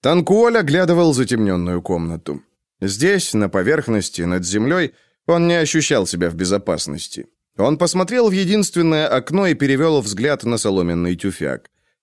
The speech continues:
Кастадёр, согнувшись, стоял у дверного проёма, изогнув свои огромные когти. Уже пару часов стояли они здесь в темноте,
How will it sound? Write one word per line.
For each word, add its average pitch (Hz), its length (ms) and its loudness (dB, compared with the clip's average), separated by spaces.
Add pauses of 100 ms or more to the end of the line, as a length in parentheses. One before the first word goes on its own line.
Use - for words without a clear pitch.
(140)
Кастадёр, 98 600 0
согнувшись, 90 640 -4
стоял 101 380 0
у 101 60 2
дверного 95 420 -2
проёма, 95 640 0
изогнув 90 460 -4
свои 123 240 0
огромные 92 580 0
когти. - 560 -8 (480)
Уже 147 240 2
пару 196 240 2
часов 180 400 2
стояли 95 340 0
они 92 260 0
здесь 90 320 0
в - 60 -16
темноте, 98 640 -2